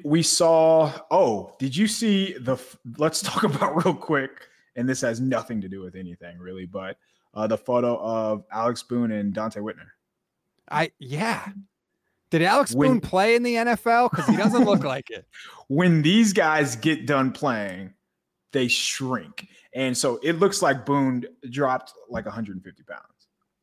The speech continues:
Speaker 1: Easily.
Speaker 2: There were, yeah, there
Speaker 1: What
Speaker 2: were
Speaker 1: were you
Speaker 2: two
Speaker 1: gonna say?
Speaker 2: photos, uh, from practice today that I saw. One was Alex Boone and Donte Whitner. And Alex, like, man, it is crazy to me. Joe Staley, Alex Boone,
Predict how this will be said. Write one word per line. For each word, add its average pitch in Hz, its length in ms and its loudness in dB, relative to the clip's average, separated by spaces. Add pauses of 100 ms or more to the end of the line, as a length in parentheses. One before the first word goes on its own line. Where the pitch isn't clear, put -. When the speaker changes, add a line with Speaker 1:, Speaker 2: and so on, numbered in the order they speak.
(120)
Speaker 1:
Easily. 190 240 4
Speaker 2:
There 156 120 2
were, 135 100 -2 (340)
yeah, 151 160 2
there 151 140 4
Speaker 1:
What 156 60 4
Speaker 2:
were 147 40 4
Speaker 1:
were 139 80 2
you 143 60 0
Speaker 2:
two 220 80 2
Speaker 1:
gonna 202 100 2
say? 151 80 -2
Speaker 2:
photos, 135 560 2 (120)
uh, 113 260 -2
from 127 380 -4
practice 120 480 -4
today 117 260 -6
that 110 100 -4
I 107 80 -2
saw. 107 240 -2
One 143 320 0
was 160 160 -2
Alex 147 280 0
Boone 139 200 -4
and 135 100 -6
Donte 120 300 -4
Whitner. 104 440 -6 (340)
And 127 120 -4
Alex, 143 360 0
like, 139 320 -2 (400)
man, 151 420 -8
it 165 180 -8
is 170 200 -2
crazy 160 640 -6
to 131 80 -6
me. 107 140 -10
Joe 175 220 2
Staley, 180 680 0
Alex 170 400 0
Boone, 180 640 2